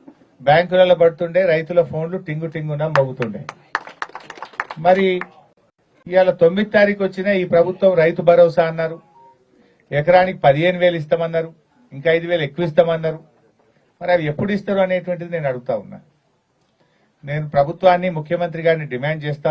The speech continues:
ఉన్నా, రైతు భరోసా డబ్బులు వెంటనే రైతులకు విడుదల చేయాలని చెప్పి నేను ప్రభుత్వాన్ని కోరుతా ఉన్నా. ఎందుకంటే ఇవాళ వర్షం పడగానే దుక్కి దున్నుకుంటా ఉన్నారు రైతులు, రైతులు విత్తనాలు కొనుక్కుంటా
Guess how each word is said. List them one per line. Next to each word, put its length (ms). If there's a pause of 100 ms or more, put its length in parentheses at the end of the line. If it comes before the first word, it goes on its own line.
ఉన్నా, 140 (1080)
రైతు 320 (100)
భరోసా 400 (140)
డబ్బులు 300 (440)
వెంటనే 420 (120)
రైతులకు 420
విడుదల 260 (100)
చేయాలని 340
చెప్పి 240
నేను 180
ప్రభుత్వాన్ని 500
కోరుతా 360
ఉన్నా. 140 (840)
ఎందుకంటే 420 (800)
ఇవాళ 240
వర్షం 320
పడగానే 480
దుక్కి 300
దున్నుకుంటా 420 (120)
ఉన్నారు 280
రైతులు, 260 (1120)
రైతులు 380 (320)
విత్తనాలు 460
కొనుక్కుంటా 440